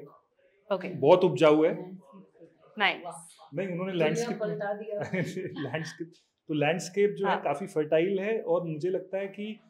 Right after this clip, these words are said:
Speaker 2: अ, ऐसे ही इंटरेस्टिंग फिल्म मेकर्स को इंटरेस्टिंग सब्जेक्ट्स लाके उसको पानी देते रहना है बस, वो लैंडस्केप को।
Speaker 1: राइट।
Speaker 2: और जनता तैयार है, जैसे आपने लापता लेडीज की बात की, ट्वेल्थ फेल की बात की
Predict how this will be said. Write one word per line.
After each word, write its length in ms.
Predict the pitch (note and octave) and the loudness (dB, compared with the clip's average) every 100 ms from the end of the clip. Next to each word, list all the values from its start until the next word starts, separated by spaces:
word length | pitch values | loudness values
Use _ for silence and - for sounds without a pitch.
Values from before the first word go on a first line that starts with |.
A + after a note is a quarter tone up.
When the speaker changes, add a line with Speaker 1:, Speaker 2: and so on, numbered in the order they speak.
| _ _ _ _ | _ _ _ _
Speaker 2:
अ, 380 | D#3+ D3+ D#3 - - _ _ D3 | 4 6 6 2 -18 _ _ 2
ऐसे 240 | D3+ G3+ | 2 4
ही 280 | G#3+ A3+ - - | 2 0 -6 -6
इंटरेस्टिंग 500 | E3 E3 E3+ G3+ G3 | -4 -2 -2 -2 -2
फिल्म 240 | - F3+ | -2 -4
मेकर्स 380 | F3+ F3+ F#3+ F3+ | -4 -4 -4 -4
को 140 | F#3+ F3 | -4 -2
इंटरेस्टिंग 560 | D#3 D3+ D#3 - F3+ | -4 -4 -8 -6 -6
सब्जेक्ट्स 480 | - C#3+ B2+ E3+ E3 | -4 -6 -2 -2 0
लाके 320 | E3 D#3 D#3 F3 | -2 -2 0 -2
उसको 260 | E3 F#3+ | -2 -6
पानी 340 | F3+ D3 D3+ E3+ | -4 -2 -2 -2
देते 260 | D3+ D#3 | -2 0
रहना 200 | D3 C#3 | -2 -2
है 100 | B2+ | -4
बस, 220 | B2 - D#3 | -6 -8 -8
वो 60 | |
लैंडस्केप 500 | C#3+ C3+ C3+ - B2 - | -4 -4 -6 -8 -10 -10
को। 200 | C#3 - | -16 -2
Speaker 1:
राइट। 180 | G3 - _ - D3+ | -2 -2 _ -14 4
Speaker 2:
और 480 | E3 F3+ - - _ C#3 | 6 6 4 -8 _ -4
जनता 340 | D3+ D#3 F#3 | -2 6 6
तैयार 420 | F#3 E3+ D#3+ E3 | 8 6 6 4
है, 300 | D3+ D3 - _ _ D3+ | 0 -4 -12 _ _ -8
जैसे 200 | C#3+ E3+ | 0 4
आपने 260 | D#3+ E3 | 4 4
लापता 360 | D#3+ D3+ E3 E3+ | 2 4 4 2
लेडीज 320 | D#3+ D#3 D#3 | 0 0 -2
की 100 | E3+ | 0
बात 260 | D3+ D3 D3 | 0 0 -2
की, 160 | D#3+ D#3 | -6 -6
ट्वेल्थ 300 | D#3 D3+ D3 | -2 -2 -2
फेल 260 | D#3 D3+ | -4 -2
की 100 | D3+ | -2
बात 260 | C3 B2 - | -4 -4 -8
की 100 | E3 | -20